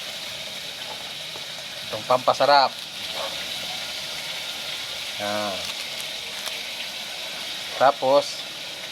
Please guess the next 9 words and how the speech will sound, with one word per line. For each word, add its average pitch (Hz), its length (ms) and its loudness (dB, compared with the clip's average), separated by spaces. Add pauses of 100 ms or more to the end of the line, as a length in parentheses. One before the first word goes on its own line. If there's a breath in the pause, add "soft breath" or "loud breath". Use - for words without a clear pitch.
(240)
lagyan 110 160 -6
natin 127 160 0
ng 147 280 8 (1080)
tubig. 143 400 6 (3250)
Ganyan 269 240 -6
ang 247 80 -2
paggagawa 135 400 4
ng 101 80 -4
sauce. - 480 -8